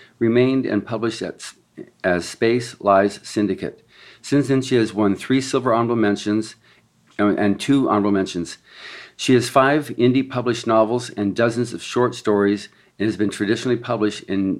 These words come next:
daily science fiction. Add a husband, two kids, a dog, and a martial arts obsession, and she keeps pretty busy. So how long have you been working your muse of, of writing?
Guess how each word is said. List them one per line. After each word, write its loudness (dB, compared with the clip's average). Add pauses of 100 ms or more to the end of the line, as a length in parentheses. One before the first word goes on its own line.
daily 2
science -2
fiction. -4 (400)
Add 4
a -2
husband, -4 (200)
two -4
kids, -4
a -6
dog, 2
and 0
a 0
martial 0
arts -2
obsession, -4 (260)
and -4
she -12
keeps -6
pretty -4
busy. 0 (680)
So 2
how 2
long 4
have 2
you -2
been 0 (1300)
working 0
your 2
muse 0
of, -8
of -8
writing? -4